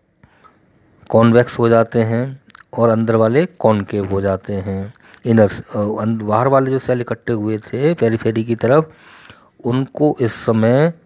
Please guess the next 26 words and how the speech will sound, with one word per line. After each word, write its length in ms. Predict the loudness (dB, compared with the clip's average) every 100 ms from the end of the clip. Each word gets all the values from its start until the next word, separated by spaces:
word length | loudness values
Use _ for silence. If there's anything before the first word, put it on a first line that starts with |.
| -8
आउटर 440 | 2 2 2 -2 -4
सेल 340 | -2 0 0
मास 440 | 2 2 0 -2 -4
या 220 | 0 0
ट्रोफोब्लास्ट 960 | -4 _ -6 -4 -4 -4 -2 -2 -2
सेल्स 320 | -4 -6 -6 -8
कहते 420 | -10 -8 -10 -10
हैं, 240 | -8 -10 -14 _ _ _ -20 -20 -20 -20 _ _ _ _ _ _ _ _ _ _ _ _ -16 -6 0
और 320 | 2 2 -2 -8
जो 420 | 0 0 0 -4 _ _ -16 -6
अंदर 320 | -2 0 -2
की 140 | -2
तरफ 360 | -4 -2 -4 -4
हुए 180 | -8 -8
थे, 400 | -6 -2 -2 -2 _ _ _ _ _ -4
उनको 480 | -2 -2 2 2 2
इनर 220 | 0 2 0
सेल 280 | 0 -2
मास 480 | 0 0 0 -2 -10 _ -4
और 260 | -4 -4 -8
एम्ब्रियोब्लास्ट 800 | -6 -6 -2 -2 0 0 0 -4
कहते 340 | -6 -6 -6
हैं। 240 | -8 -8 -12 _ _ _ _ _ -20 -4
एम्ब्रियोब्लास्ट 920 | 2 2 4 4 4 4 2 0 -4
से 260 | -10 -6 -8
ही 460 | -6 -8 -6 -8